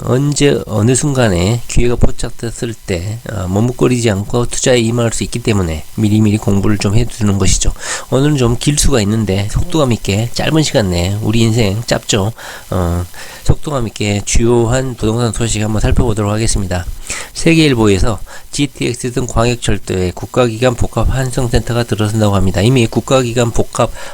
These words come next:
환승센터에 대해서 아시는 분들은 있을 거예요. 특히나 광역 복합 환승센터가 있는데, 어, 우리나라에 유일하게 현재 완공돼서 운영되고 있는 것이 어디입니까?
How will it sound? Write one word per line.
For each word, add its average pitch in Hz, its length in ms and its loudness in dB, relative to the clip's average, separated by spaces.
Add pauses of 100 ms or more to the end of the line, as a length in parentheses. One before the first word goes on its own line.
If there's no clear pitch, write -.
(100)
환승센터에 131 760 0
대해서 98 260 2
아시는 117 300 2
분들은 113 400 0
있을 101 220 2
거예요. 87 320 -4 (680)
특히나 139 440 2
광역 135 560 2
복합 - 420 0
환승센터가 131 680 -4
있는데, 98 520 -4 (240)
어, 98 220 -4
우리나라에 120 340 2
유일하게 113 440 2
현재 120 200 0
완공돼서 110 560 2
운영되고 107 460 2
있는 101 140 0
것이 98 180 0
어디입니까? 107 560 0